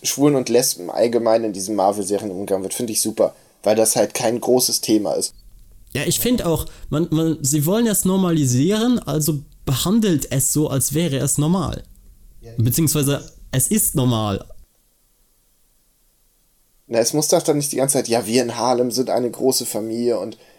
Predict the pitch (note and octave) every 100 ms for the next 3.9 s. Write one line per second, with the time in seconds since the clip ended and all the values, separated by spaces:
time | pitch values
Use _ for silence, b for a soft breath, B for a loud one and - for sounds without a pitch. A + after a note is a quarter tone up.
0 | b A#2 A#2+ A#2 B2 B2 B2 C#3 A#2 A#2
1 | G#2+ F#2 C#3+ F3+ - - D#3 - - D#3
2 | - E3 - - D3 D#3+ - - - -
3 | D#4+ - B B B - - C#3+